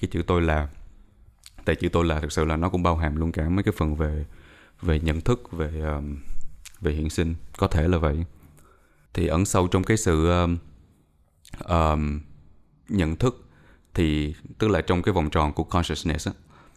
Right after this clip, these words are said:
Ok, cái lý do mà Trí làm cái tập này là Trí muốn kết nối giữa cái phần mình gọi là nhận thức với lại cái sự hiện sinh của mình và mình hiểu mình đang ở đâu trong cái xã-, trong cái thế giới này, trong cái xã hội này. Ờ, cũng, tất nhiên cũng chỉ là bề nổi thôi, chứ trong một podcast thì mình không thể nói quá nhiều được.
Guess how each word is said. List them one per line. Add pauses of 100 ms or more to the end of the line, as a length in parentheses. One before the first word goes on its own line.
(240)
Ok,
cái
lý
do
mà
Trí
làm
cái
tập
này
là
Trí
muốn (300)
kết
nối
giữa
cái
phần
mình
gọi
là
nhận
thức
với
lại
cái
sự
hiện
sinh
của
mình (480)
và
mình
hiểu
mình
đang
ở
đâu
trong
cái
xã-, (200)
trong
cái
thế
giới
này,
trong
cái
xã
hội
này. (520)
Ờ, (840)
cũng,
tất
nhiên
cũng
chỉ
là
bề
nổi
thôi,
chứ
trong
một
podcast
thì
mình
không
thể
nói
quá
nhiều
được.